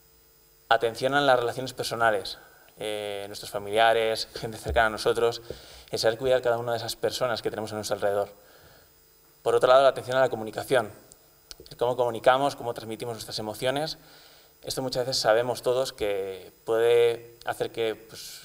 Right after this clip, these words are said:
se crean discusiones, que se creen malos entendimientos, y pienso que saber comunicar bien, tener una buena comunicación puede ayudar también a gestionar la salud, ¿no? A disminuir muchos factores de estrés, que al final vemos que es una de las causas comunes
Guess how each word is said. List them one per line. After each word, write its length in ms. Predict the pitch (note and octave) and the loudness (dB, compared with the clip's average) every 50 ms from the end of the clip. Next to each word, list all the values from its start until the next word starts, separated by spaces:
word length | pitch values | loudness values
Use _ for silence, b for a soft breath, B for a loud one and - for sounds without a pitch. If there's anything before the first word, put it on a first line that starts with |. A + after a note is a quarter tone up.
| - - | -14 -10
se 180 | - A2+ G#2+ | -8 -8 -8
crean 260 | - A2 A#2 A2+ A2 | -4 -4 -2 -2 -2
discusiones, 640 | A2 A2 - - A#2 - - C#3 C3+ C3+ B2+ B2+ B2 | -4 -6 -8 -8 -8 0 2 2 2 2 0 -2 -4
que 120 | - - - | -6 -6 -8
se 80 | A2+ | -8
creen 340 | A2+ A2 A2 A2 A2+ A2+ A2 B B B B B B B B B | -4 -4 -4 -4 -4 -6 -10 B B B B B B B B B
malos 180 | B2 B2+ A#2 | -2 -2 0
entendimientos, 840 | A2+ A2+ G#2+ A2 A2 G#2+ A2+ B2 B2+ B2 - B2 B2+ C3 - - - _ _ - _ - - _ _ | 0 -4 -6 -6 -6 -4 -4 -6 -6 -4 -6 -6 -6 -6 -8 -12 -14 _ _ -20 _ -20 -20 _ _
y 240 | - A#2+ A#2+ A#2 A2+ | -16 -12 -10 -10 -10
pienso 380 | A2+ A#2+ B2+ C3+ B2+ - D3+ C#3 | -8 -4 -2 -2 -2 -4 -6 -6
que 100 | - A#2+ | -6 -2
saber 200 | - A#2 A2+ A#2+ | 0 0 0 0
comunicar 400 | C3+ B2+ B2 A#2+ - B2 A2+ G#2+ | -4 -6 -6 -2 0 0 0 0
bien, 340 | A2+ A#2+ B2 B2+ C3 C3 - - - _ _ _ | 0 -4 -4 -4 -6 -10 -16 -20 -20 _ _ _
tener 200 | - A#2 A#2 A#2+ | -6 -4 -2 0
una 100 | C3 C3+ | 2 2
buena 160 | C3 B2+ B2 | 2 2 2
comunicación 560 | A2+ A#2+ A#2 A#2 G#2+ A2 A2+ - A2+ A#2+ B2 | 0 -2 -4 -4 -4 -6 -4 -4 -6 -6 -4
puede 160 | A2 A#2 G#2+ | -2 -2 0
ayudar 340 | G#2+ A2 A2 A2 A2+ A#2 B B B B B B B B B B B B _ _ _ - _ | 0 2 2 2 2 2 B B B B B B B B B B B B _ _ _ -20 _
también 280 | - A#2+ G#2+ A2 A2+ A#2+ | 2 2 2 2 0 0
a 160 | A#2 A2+ G#2 | 0 0 0
gestionar 320 | - - G#2 - A2+ A2+ A#2+ | -2 -4 -6 -2 2 2 4
la 80 | A#2 | 4
salud, 260 | - A#2 A2 A2+ G#2 | 2 2 2 0 0
¿no? 280 | G2 G#2 A#2+ C#3+ - - _ | 0 -4 -8 -10 -12 -18 _
A 100 | - A2 | -8 -8
disminuir 380 | G#2+ G2+ G2+ G#2 G#2 G#2 G#2+ A2 | -8 -8 -8 -10 -10 -10 -8 -8
muchos 580 | A#2 G#2+ - - A#2 A2 G#2+ - - - - - - | -8 -6 -2 0 0 0 0 -2 -4 -8 -8 -6 -4
factores 400 | - A2+ - - C3 B2 A#2+ A2 | -4 -4 2 2 2 2 2 0
de 80 | G#2+ G#2+ | -2 -4
estrés, 480 | - - - A#2+ C3 D3+ D3+ - - B B B B _ | -4 -2 0 0 0 0 -2 -8 -12 B B B B _
que 80 | - - | -16 -14
al 20 | |
final 180 | - A2 G#2+ G#2 | -8 -8 -8 -6
vemos 160 | G#2 A2+ A2 | -6 -8 -8
que 100 | - - | -8 -10
es 180 | - - - | -10 -10 -10
una 140 | - A#2 A2 | -6 -2 -2
de 40 | G#2+ | -2
las 120 | G#2 - | -2 -2
causas 420 | - A#2 G#2+ A2+ G#2+ G#2+ - - - - _ _ | -4 -4 -2 -2 -2 -4 -4 -8 -12 -16 _ _
comunes 560 | - A2+ A2+ A2+ B2 B2+ A#2 G#2+ G#2 - - | -4 -4 -2 -2 -2 -2 -2 -4 -4 -4 -6